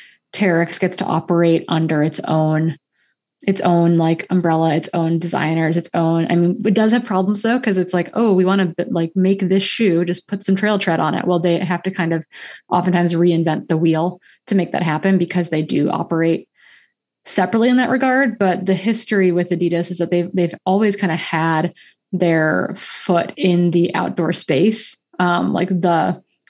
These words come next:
I think the lines that you think of, of, like, Adidas Originals and all that kind of stuff, like, that was almost secondary to, like, their historical implications of operating more in that traditional outdoor space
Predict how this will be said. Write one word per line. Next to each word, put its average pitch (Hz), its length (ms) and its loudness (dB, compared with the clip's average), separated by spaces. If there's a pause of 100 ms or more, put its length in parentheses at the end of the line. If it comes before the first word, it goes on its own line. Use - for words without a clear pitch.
I 202 40 0
think 190 240 2
the 190 100 0
lines 180 340 0
that 180 80 0
you - 80 -2
think 165 240 -4
of, 165 80 0
of, 165 100 -2
like, 165 140 -2
Adidas 175 400 0
Originals 180 520 -2
and 175 80 0
all 156 120 -2
that - 180 -4
kind 190 160 0
of 196 60 0
stuff, 208 280 -2
like, 180 140 -2
that 175 140 -2
was 196 100 0
almost 180 460 -2
secondary 185 840 2 (260)
to, 202 100 2
like, 165 240 0
their 180 200 2
historical 190 800 0
implications 160 800 -2
of 165 180 -2
operating 165 520 0
more 160 240 2
in 165 100 2
that 160 160 0
traditional - 480 -2
outdoor 156 380 0
space - 500 -2